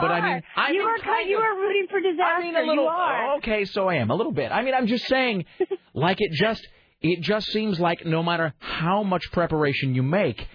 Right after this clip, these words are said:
Speaker 1: you can only take, like, a chunk of land and in the space of, like, however many days or weeks, make it ready for, like, two million people. That just doesn't,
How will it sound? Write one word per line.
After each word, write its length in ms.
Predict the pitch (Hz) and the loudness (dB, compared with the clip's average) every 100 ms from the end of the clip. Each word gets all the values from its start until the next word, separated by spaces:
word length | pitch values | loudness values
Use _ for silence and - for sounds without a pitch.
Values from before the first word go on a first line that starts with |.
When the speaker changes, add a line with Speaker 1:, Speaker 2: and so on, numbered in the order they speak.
| - _ _ | -20 _ _
Speaker 1:
you 160 | 139 190 | 0 2
can 160 | 214 208 | 2 0
only 380 | 226 277 254 160 | 0 0 -4 0
take, 340 | 160 160 - _ - | 2 2 -2 _ -2
like, 180 | 143 139 | 0 0
a 60 | 127 | -2
chunk 320 | - 180 151 | 0 0 0
of 100 | 123 | 0
land 540 | 120 143 143 117 104 - _ 147 | 0 2 2 0 -2 -10 _ -2
and 160 | 143 | 0
in 80 | 147 | 0
the 80 | 143 | -2
space 380 | - 180 180 160 | -2 -4 -2 -2
of, 100 | 123 | -2
like, 240 | 131 131 | -2 -2
however 380 | 131 147 156 147 | 0 0 0 0
many 180 | 139 135 | 0 0
days 260 | 135 135 | 0 0
or 60 | 117 | 0
weeks, 220 | 151 123 - - | 0 -2 -4 -4
make 300 | 135 175 - | 0 0 0
it 80 | - | 0
ready 260 | 131 160 127 | 0 0 0
for, 160 | 123 - - | 0 -2 -2
like, 120 | 117 - _ - | -4 -4 _ -2
two 160 | 156 147 | 2 2
million 360 | 131 127 113 110 | 2 2 0 0
people. 320 | 185 - - | 0 0 0
That 180 | - 180 | 0 0
just 180 | 180 | -2
doesn't, 320 | 196 175 175 | -2 0 -2